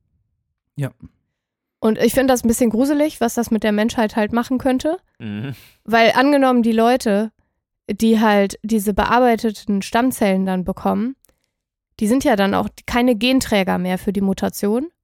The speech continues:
Speaker 2: Das heißt, wenn die sich danach fortpflanzen, schätze ich, wird
Speaker 3: Ja,
Speaker 2: es halt
Speaker 3: wird
Speaker 2: auch
Speaker 3: das
Speaker 2: nicht
Speaker 3: ja
Speaker 2: weiter
Speaker 3: dann, nee.
Speaker 2: fortgegeben, es sei denn, es liegt bei Menschen mit Eizellen, weil die Eizellen sind ja schon vorgebildet.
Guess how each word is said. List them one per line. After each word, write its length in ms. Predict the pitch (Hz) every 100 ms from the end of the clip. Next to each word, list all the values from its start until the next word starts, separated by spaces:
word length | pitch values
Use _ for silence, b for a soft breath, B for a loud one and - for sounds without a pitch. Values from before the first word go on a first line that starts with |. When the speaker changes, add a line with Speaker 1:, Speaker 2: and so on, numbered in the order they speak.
| _ _ _ _
Speaker 2:
Das 180 | - 208
heißt, 280 | 233 226 -
wenn 140 | 226
die 80 | 220
sich 180 | 208 220
danach 300 | 214 208 240
fortpflanzen, 880 | - 277 - 226 196 208 - 262 339 _ _ _ _ _ _ _ _ _ _ _ _ _ _ _ _ _
schätze 300 | - 220 247
ich, 120 | -
wird 160 | 214 220
Speaker 3:
Ja, 60 |
Speaker 2:
es 80 | 185
halt 120 | 214
Speaker 3:
wird 40 | 196
Speaker 2:
auch 20 |
Speaker 3:
das 80 | 196
Speaker 2:
nicht 100 | 214
Speaker 3:
ja 40 | 185
Speaker 2:
weiter 200 | 208 214
Speaker 3:
dann, 40 | -
nee. 40 |
Speaker 2:
fortgegeben, 800 | 240 226 - 208 196 196 220 240 -
es 160 | 202
sei 240 | 208 220 240
denn, 320 | 233 247 247 _ _ _ - -
es 320 | 170 - -
liegt 340 | 220 240 -
bei 280 | 220 202 202
Menschen 360 | 202 214 - 202
mit 140 | -
Eizellen, 680 | 202 233 - 254 247 277 320 _ _ _ _ _ _ _
weil 300 | 214 214 214
die 120 | 214
Eizellen 420 | 208 208 - 214
sind 180 | 208 208
ja 80 | 208
schon 200 | - 202
vorgebildet. 800 | - 196 180 170 175 - -